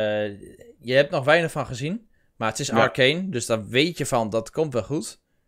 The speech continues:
Speaker 1: Weet je,
Speaker 2: Ja.
Speaker 1: die, eh, de
Speaker 2: Dat is zo.
Speaker 1: gameplay, dat zit wel goed. En ik vond het wel een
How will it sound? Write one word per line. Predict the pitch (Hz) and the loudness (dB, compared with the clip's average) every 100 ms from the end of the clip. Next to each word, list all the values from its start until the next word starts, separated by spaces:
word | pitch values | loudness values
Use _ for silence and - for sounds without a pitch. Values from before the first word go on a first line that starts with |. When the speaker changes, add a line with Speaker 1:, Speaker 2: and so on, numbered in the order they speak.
| _ | _
Speaker 1:
Weet | 120 127 | -8 0
je, | 135 | 6
Speaker 2:
Ja. | 143 | 6
Speaker 1:
die, | 131 123 117 117 | 4 -2 0 2
eh, | 117 113 113 | 4 4 2
de | |
Speaker 2:
Dat | 107 107 | 0 0
is | |
zo. | 123 | 0
Speaker 1:
gameplay, | 151 127 110 | 0 0 0
dat | 107 - | -2 -4
zit | 117 | -8
wel | 101 | -8
goed. | 139 - - _ _ _ _ _ | -8 -8 -16 _ _ _ _ _
En | 127 151 | -4 -4
ik | 151 | -4
vond | 175 165 | -4 -2
het | 147 | 0
wel | 160 | 2
een | 156 | 2